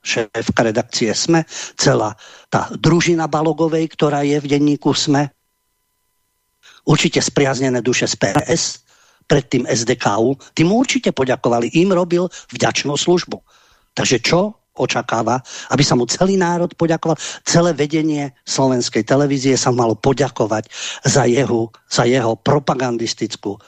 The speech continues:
službu, jeho extrémnym názorom. Pretože to, čo predvádzal Havran, je neoliberálny extrémizmus, je to sionizmus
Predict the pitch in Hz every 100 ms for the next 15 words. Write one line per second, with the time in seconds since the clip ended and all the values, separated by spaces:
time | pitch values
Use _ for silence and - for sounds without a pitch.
0 | _ - 131 131 107 117 - - - 131
1 | 143 175 160 - - - - 180 156 147
2 | 139 131 120 117 113 104 95 - - -
3 | _ - 151 135 131 190 - 135 131 120
4 | 123 117 107 127 143 113 110 - - -
5 | 147 147 180 175 156 123 135 131 127 123
6 | 120 117 113 127 - - 143 143 135 147
7 | 143 - - 151 156 190 190 _ - 147
8 | - 127 113 113 104 - 120 -